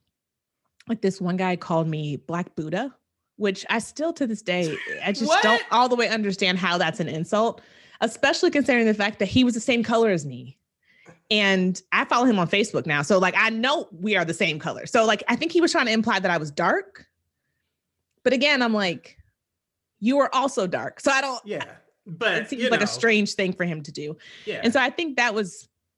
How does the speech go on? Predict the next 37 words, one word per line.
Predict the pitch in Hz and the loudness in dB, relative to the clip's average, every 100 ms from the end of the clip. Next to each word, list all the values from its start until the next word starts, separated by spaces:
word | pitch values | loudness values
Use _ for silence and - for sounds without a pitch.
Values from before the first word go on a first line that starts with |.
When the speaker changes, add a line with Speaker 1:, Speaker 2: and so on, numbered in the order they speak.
| _ _ _ _ _ - | _ _ _ _ _ -4
Speaker 1:
I've | 277 | -4
talked | - 190 | 0 -2
about | 170 156 | -2 -4
this | 165 | -6
in | 160 | -6
other | 151 160 | -4 -6
episodes, | 156 143 151 156 | -6 -6 -6 -2
but, | 135 | -2
like, | 151 - | -2 -2
I | 185 | -6
think | - 220 202 - - _ - | -2 -2 -2 -6 -20 _ -8
my | 165 | -2
racial | 165 190 190 | 0 -2 -2
consciousness, | 185 180 175 180 151 - | -4 -4 -4 -6 -6 -6
that | 180 202 | -2 0
was | 190 | 0
one | 185 214 | 0 0
of | 185 | -2
the | 151 - _ _ | -8 -16 _ _
foundational | 180 175 175 175 180 170 151 | -2 -2 0 -2 -2 -4 -6
stones | - 156 160 160 160 | -6 -6 -4 -4 -6
in | 165 | -8
my | 165 | -8
racial | 156 160 160 156 | -6 -8 -8 -12
consciousness. | 160 160 156 151 151 - | -12 -14 -12 -12 -8 -2
I | |
don't | 214 214 | -2 -2
think | 208 190 | -4 -4
that | 165 | -4
I | |
really | 160 160 | -4 -6
started | 160 165 165 | -4 -4 -4
to | 143 - _ _ _ _ _ _ _ _ _ _ _ _ _ _ | -8 -10 _ _ _ _ _ _ _ _ _ _ _ _ _ _
dig | 156 196 | -2 0
into | 175 175 185 165 | 0 -2 0 0
it | 160 | 0
and, | 143 | -6